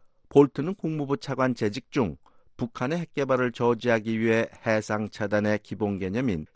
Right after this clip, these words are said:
대량 살상무기 확산 방지 구상 피에스아이를 설계했습니다. 또 이천육 년 시월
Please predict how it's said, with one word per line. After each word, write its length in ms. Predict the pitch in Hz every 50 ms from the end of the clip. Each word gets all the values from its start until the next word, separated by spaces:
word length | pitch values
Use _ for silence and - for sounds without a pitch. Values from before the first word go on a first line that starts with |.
| _ _ _
대량 440 | - 117 117 113 107 123 127 151 151
살상무기 840 | - - 139 139 - - 131 123 123 120 117 110 113 120 123 - -
확산 480 | - - - - - - 123 113 113 104
방지 340 | 107 107 104 101 95 104
구상 380 | 104 98 98 - 107 104 107 104 - _ _
피에스아이를 880 | - - - 135 123 110 101 - - - 101 95 92 90 82 90 101 117
설계했습니다. 760 | - - 120 110 113 117 110 - - 110 110 107 107 92 - _ _ _ _ _ _ _ _ _ _ _ _ _ _ _ _ _ _ _ _
또 140 | - 123 117
이천육 680 | 113 123 135 135 123 _ - - 170 180 175 156 147
년 280 | 143 135 131 127 123 117
시월 360 | 110 - 147 160 147 98 73